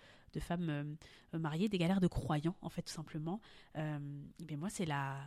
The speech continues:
c'est la sourate Ad-Duha qui est un peu mon, mon médicament pour, euh, pour le cœur. Parce que, euh, euh, vous savez, euh, dans la, dans la sourate Ad-Duha, Allah subhanahu wa ta'ala, il nous le dit dans les premiers ayats, ton, ton Seigneur, il, il ne t'a pas, euh, abandonné, en fait. Et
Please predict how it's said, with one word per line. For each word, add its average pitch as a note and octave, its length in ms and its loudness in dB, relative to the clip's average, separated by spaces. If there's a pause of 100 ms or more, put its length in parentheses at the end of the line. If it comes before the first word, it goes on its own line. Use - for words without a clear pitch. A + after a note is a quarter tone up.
(680)
c'est - 180 -4
la D#3 140 0
sourate F3 500 -4
Ad-Duha F3+ 480 -2
qui - 160 -6
est C#3 40 0
un C3+ 60 -2
peu A3 140 -2
mon, E3+ 240 -2
mon E3 140 -2
médicament F3 600 -2 (140)
pour, D#3+ 200 -4
euh, D3 120 -2
pour D#3+ 200 -4
le D#3 100 -2
cœur. E3+ 280 -6 (360)
Parce E3 160 -8
que, - 140 -6
euh, D3+ 360 -4 (600)
euh, D#3+ 140 -6
vous - 80 -14
savez, F#3+ 400 2
euh, D3+ 220 0 (400)
dans E3 80 -4
la, D3+ 160 -6
dans D3+ 140 -6
la D3 100 -6
sourate F3+ 260 -6
Ad-Duha, F3+ 520 -2
Allah - 340 -10
subhanahu - 120 -8
wa F#3+ 60 -4 (120)
ta'ala, G#3 140 0
il F#3+ 40 -2
nous F3 80 -2
le E3+ 80 -2
dit F#3+ 120 -2
dans F#3+ 100 0
les D#3 100 -2
premiers E3 320 -4
ayats, F3+ 240 -2
ton, D#3 240 -10
ton E3 160 -16
Seigneur, F3+ 320 -4
il, F3+ 220 0
il E3 100 -4
ne D#3 80 -6
t'a D#3 160 -8
pas, F#3+ 300 -2
euh, E3 80 -2 (420)
abandonné, F3+ 580 0
en E3 60 0
fait. - 360 -10
Et E3 140 -8